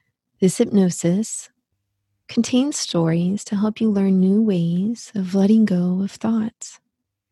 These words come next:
anxieties, and worries, and instead feeling safe and putting yourself into a deep and comfortable sleep that you can control.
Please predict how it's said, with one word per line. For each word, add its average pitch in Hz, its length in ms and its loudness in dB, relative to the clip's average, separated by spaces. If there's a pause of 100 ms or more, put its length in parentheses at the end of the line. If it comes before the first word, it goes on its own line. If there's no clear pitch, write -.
(240)
anxieties, 180 840 0
and 190 160 2
worries, 170 680 0 (1040)
and 202 80 4
instead 202 840 2
feeling 185 380 4
safe 202 720 -2
and 180 160 -2
putting 190 280 4
yourself 180 400 0
into 180 240 -2
a 180 40 -2
deep 185 400 0
and 185 100 2
comfortable 170 460 -2
sleep 175 560 -2
that 185 140 0
you 196 280 2
can 180 320 2
control. 170 640 0